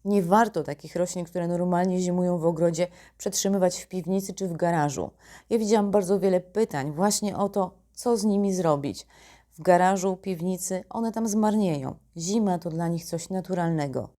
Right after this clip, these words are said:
Jeżeli miejsce nie jest jeszcze gotowe, można taką roślinę wkopać z doniczką.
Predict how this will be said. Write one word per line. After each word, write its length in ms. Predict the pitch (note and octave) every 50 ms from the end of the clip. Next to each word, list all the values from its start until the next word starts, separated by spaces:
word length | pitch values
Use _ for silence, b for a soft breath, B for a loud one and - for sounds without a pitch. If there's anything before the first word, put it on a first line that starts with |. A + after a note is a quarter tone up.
| _ _ -
Jeżeli 340 | F3+ G3+ F#3 G3+ F#3+ F#3 F#3+
miejsce 460 | G3 G3+ G3 F#3+ F#3+ F#3+ - F3 F3
nie 160 | F#3 F#3+ G#3+
jest 160 | A3+ A3 -
jeszcze 220 | F#3+ F3 - - E3+
gotowe, 440 | D#3+ E3 E3 D3 C#3+ B2 C3 C3
można 460 | C3+ C3+ D3+ F3 F#3 F#3+ F3 F3+ E3+ E3
taką 260 | F3 E3 - E3 D#3
roślinę 380 | D3+ D#3+ D#3+ - E3 E3 E3+
wkopać 520 | E3+ - _ - F3 - F3+ E3+ E3+ - - -
z 140 | F#3 E3+
doniczką. 640 | E3 F3 F3+ F#3 F3+ E3 E3 - - - - - -